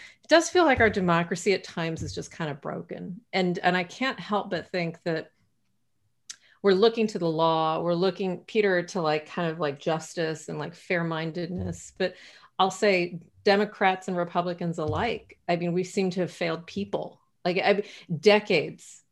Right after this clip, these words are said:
of failing people. And so I'm looking to the three of you to kinda help me figure out, you know, what do you do?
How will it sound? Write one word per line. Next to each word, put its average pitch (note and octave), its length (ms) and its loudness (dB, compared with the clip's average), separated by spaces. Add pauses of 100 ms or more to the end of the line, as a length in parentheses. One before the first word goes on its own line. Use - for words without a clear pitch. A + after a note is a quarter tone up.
(180)
of F3+ 120 -4
failing F#3+ 460 4
people. A#3+ 640 -2
And F3 120 -4
so G3+ 220 2 (160)
I'm F#3 160 4
looking A#3 380 2
to A#3+ 140 4
the F#3+ 100 2
three G3+ 260 2
of F3 80 -2
you E3 140 0
to D#3+ 80 -4
kinda E3 280 -2
help E3+ 240 -2
me F#3 140 -2
figure E3+ 480 -4
out, D#3+ 420 0 (540)
you G#3 80 -2
know, D#3+ 400 0
what F#3 160 0
do G#3+ 80 2
you G#3 120 0
do? E3+ 720 0